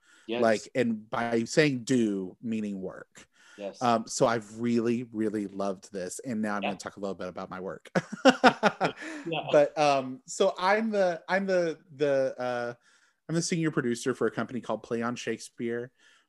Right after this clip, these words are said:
Speaker 2: We create, um, we commission contemporary playwrights to create these, uh, modern English verse translations of Shakespeare's canon.
Speaker 1: Mm.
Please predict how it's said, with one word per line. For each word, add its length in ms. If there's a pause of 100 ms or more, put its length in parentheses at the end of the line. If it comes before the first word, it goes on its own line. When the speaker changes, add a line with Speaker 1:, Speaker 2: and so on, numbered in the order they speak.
(120)
Speaker 2:
We 260
create, 1040 (220)
um, 580 (320)
we 120
commission 880 (160)
contemporary 420
playwrights 580
to 60
create 480
these, 360 (560)
uh, 120
modern 640
English 580
verse 440
translations 920
of 440
Shakespeare's 520
canon. 520 (340)
Speaker 1:
Mm. 300